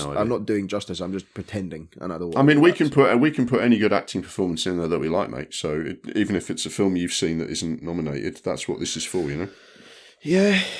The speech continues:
Speaker 2: um, let me have a think.
Speaker 1: While, while you're
Speaker 2: Um,
Speaker 1: thinking, did I say Mia Goth for Infinity Pool? That's, that was one of the
Speaker 2: You
Speaker 1: ones
Speaker 2: might
Speaker 1: I
Speaker 2: have, you might not have.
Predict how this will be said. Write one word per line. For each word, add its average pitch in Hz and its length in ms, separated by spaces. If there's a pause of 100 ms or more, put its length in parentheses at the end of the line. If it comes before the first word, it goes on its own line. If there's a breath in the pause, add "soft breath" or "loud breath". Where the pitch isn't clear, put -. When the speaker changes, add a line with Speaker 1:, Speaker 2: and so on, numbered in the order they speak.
(200 loud breath)
Speaker 2:
um, 139 460 (460 loud breath)
let 139 120
me 143 80
have 113 140
a 98 40
think. - 520 (180)
Speaker 1:
While, 127 160
while 151 140
you're 160 120
Speaker 2:
Um, - 60
Speaker 1:
thinking, 135 300
did 104 160
I 139 80
say 131 240
Mia 104 300
Goth 101 280
for - 140
Infinity 78 460
Pool? - 320 (180)
That's, - 280
that - 180
was 78 120
one 78 120
of 76 40
the 73 60
Speaker 2:
You - 80
Speaker 1:
ones 107 140
Speaker 2:
might 104 60
Speaker 1:
I - 40
Speaker 2:
have, 107 140
you 101 60
might 95 180
not 95 200
have. 80 200